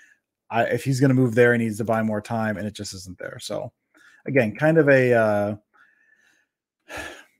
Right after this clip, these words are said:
I don't know, you get, you got, they got what they wanted off of that 'cause you've got a safety in the mix.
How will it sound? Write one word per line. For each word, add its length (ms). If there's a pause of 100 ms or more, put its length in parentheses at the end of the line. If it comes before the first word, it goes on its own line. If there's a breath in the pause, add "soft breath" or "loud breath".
(200)
I 60
don't 120
know, 60
you 80
get, 280
you 140
got, 240
they 100
got 140
what 100
they 80
wanted 320 (200)
off 180
of 100
that 220 (260)
'cause 140
you've 120
got 300
a 40
safety 400
in 80
the 60
mix. 420